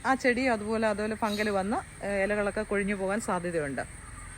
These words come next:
പക്ഷേ ഈ ഒരു ചെടി കണ്ടോ, ഇതൊക്കെ നല്ല രീതിയിൽ വെള്ളം വാർന്നു പോകുന്നൊരു മണ്ണിലാണ് നിൽക്കുന്നത്, നിലത്താണ്, ഒരു കുഴപ്പമില്ല. അതുപോലെ ഈ ചെടി കണ്ടില്ലേ, ഇതിനൊന്നും അങ്ങനെയുള്ളൊരു പ്രശ്നമേ ഇല്ല. കണ്ടോ, ഈ,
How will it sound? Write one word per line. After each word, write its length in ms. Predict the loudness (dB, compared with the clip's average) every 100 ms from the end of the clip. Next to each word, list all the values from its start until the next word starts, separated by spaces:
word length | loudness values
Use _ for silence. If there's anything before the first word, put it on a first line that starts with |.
| -14 -14 -14 -14 -16 -16 -14 -14 -14 -14
പക്ഷേ 200 | -2 0
ഈ 240 | 2 2
ഒരു 140 | 2 4
ചെടി 260 | 6 6
കണ്ടോ, 180 | 4 4
ഇതൊക്കെ 280 | 2 2 2
നല്ല 460 | 2 2 0 2 4
രീതിയിൽ 260 | 4 2
വെള്ളം 300 | 2 2 2
വാർന്നു 300 | 2 0 0
പോകുന്നൊരു 400 | -2 -2 -2 -2 -6 -14 -12 -2
മണ്ണിലാണ് 500 | 0 2 2 0 -2
നിൽക്കുന്നത്, 540 | -2 -2 0 -2 -2
നിലത്താണ്, 500 | 0 2 4 2 2 -2 -6 -18 -18 -18 -18 -18 -16 -8
ഒരു 80 |
കുഴപ്പമില്ല. 720 | 0 0 2 -2 -2 -6 -10 -18 -18 -18 -18 -18 -18 -18 -16 -16 -16 -16 -2 2
അതുപോലെ 340 | 6 6 6 6 4
ഈ 40 |
ചെടി 300 | 6 4 4
കണ്ടില്ലേ, 360 | 0 0 -2 -4 -10 -16 -18 -18 -18 -14 2
ഇതിനൊന്നും 380 | 6 8 8 6
അങ്ങനെയുള്ളൊരു 460 | 6 6 6 4 4
പ്രശ്നമേ 580 | 0 2 2 4 4 4
ഇല്ല. 200 | 4 2
കണ്ടോ, 320 | 0 -2 -2
ഈ, 240 | 0 0